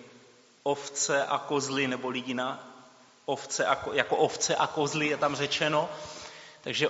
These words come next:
vždycky je samozřejmě otázka, nakolik to podobenství je a není, ale tohle já bych možná nechal stranou a spíš bych se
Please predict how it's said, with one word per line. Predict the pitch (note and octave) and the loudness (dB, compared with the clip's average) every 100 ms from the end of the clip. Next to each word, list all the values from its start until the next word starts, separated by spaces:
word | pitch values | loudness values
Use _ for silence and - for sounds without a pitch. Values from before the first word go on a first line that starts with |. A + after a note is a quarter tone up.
| - | 0
vždycky | - A#2+ C3+ - | -8 -6 -6 -4
je | C#3+ | -2
samozřejmě | - C3 C#3 D3 | -2 -2 -4 -4
otázka, | A#2+ B2+ C3+ C#3 - | 0 6 6 6 2
nakolik | C3+ B2+ - C3+ | 2 2 0 -4
to | - C#3 | -4 -4
podobenství | C#3 C#3 C3+ C3+ - - C#3 | -2 -2 0 -2 -4 -6 -4
je | C3 C#3 | -2 0
a | C3 | 0
není, | A#2+ B2 C3 C#3+ D3+ D3+ D#3 - - - | -2 -2 -2 -2 -2 -4 -8 -14 -10 2
ale | B2+ B2+ B2+ B2+ B2+ - | 4 6 6 4 2 -2
tohle | B2+ A#2+ | -2 2
já | C3 | 2
bych | B2+ B2+ | 2 0
možná | C#3 B2+ C3+ | -4 0 0
nechal | B2 - C3 | 0 0 -2
stranou | - B2+ B2 A#2+ B2 B2 | 0 -2 0 2 2 0
a | |
spíš | A#2+ - A#2+ | -2 -4 -10
bych | A#2 - | -6 -6
se | - C3+ | -2 -4